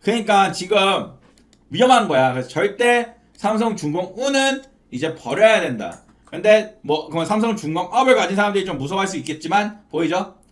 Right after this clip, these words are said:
본 시장 안내는 삼성중공우에만 해당되는 내용이고, 삼성중공업 보통주에는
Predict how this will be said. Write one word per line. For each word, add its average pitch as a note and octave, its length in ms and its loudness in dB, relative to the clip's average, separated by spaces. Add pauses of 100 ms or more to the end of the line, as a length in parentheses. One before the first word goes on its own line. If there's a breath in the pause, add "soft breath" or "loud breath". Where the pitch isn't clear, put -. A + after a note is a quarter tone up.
(400 soft breath)
본 F#3+ 220 0
시장 G#3+ 260 -2
안내는 D#3 580 -4
삼성중공우에만 G#3 1200 -2
해당되는 F3+ 420 -6
내용이고, B2+ 600 -4 (100)
삼성중공업 F#3 1040 -2
보통주에는 D#3 800 -6